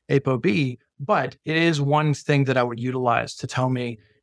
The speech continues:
you know, how low risk somebody is or how high risk somebody is. And that's gonna drive how aggressive I am with their lifestyle or medications.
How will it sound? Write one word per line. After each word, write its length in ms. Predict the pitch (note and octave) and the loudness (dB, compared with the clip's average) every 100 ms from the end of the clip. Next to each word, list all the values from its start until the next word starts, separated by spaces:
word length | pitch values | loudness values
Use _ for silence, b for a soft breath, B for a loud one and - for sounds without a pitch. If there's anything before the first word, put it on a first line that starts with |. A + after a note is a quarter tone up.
| - | -12
you 80 | B2+ | -8
know, 80 | A#2 | -2
how 260 | A#2 C3 | 2 2
low 220 | B2+ C3 | 4 0
risk 320 | B2 B2+ A#2 - | 2 2 0 -2
somebody 380 | C3 B2+ B2 | -2 0 2
is 160 | B2 B2 | 2 2
or 60 | A2+ | 0
how 220 | A#2 A2 | -4 -4
high 160 | A#2+ | -6
risk 260 | B2 A#2+ - | -4 -2 -2
somebody 300 | C3 C3 C3 | -2 -2 -2
is. 160 | C3+ E3 | -2 0
And 100 | F3 | 0
that's 180 | E3 | 0
gonna 160 | - D3+ | 0 0
drive 340 | C3 C#3 C#3 B2+ | 2 2 2 2
how 180 | B2+ | -2
aggressive 420 | B2+ C3 B2 - A#2+ | 0 0 -2 -2 -6
I 160 | A#2 | -6
am 80 | A2+ | -8
with 120 | A#2 | -10
their 140 | A#2+ A#2+ | -6 0
lifestyle 480 | B2 A2+ C3 A#2 | 0 0 0 2
or 80 | A2+ | 0
medications. 680 | A#2+ A#2+ - B2 - - | -4 -6 -6 -8 -8 -10